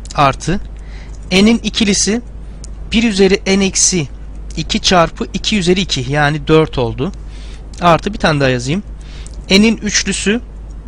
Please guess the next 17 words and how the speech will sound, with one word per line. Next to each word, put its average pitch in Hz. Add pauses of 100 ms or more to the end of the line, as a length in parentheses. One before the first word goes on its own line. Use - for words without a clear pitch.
(100)
bir 180
üzeri 185
n 180
eksi 175
üç 180
çarpı 165
ikinin 190
küpü 143
yani 156
sekiz 156
oldu. 120
Bu 247
şekilde 180
devam 180
edecektir. - (720)
Bu 254
ise 220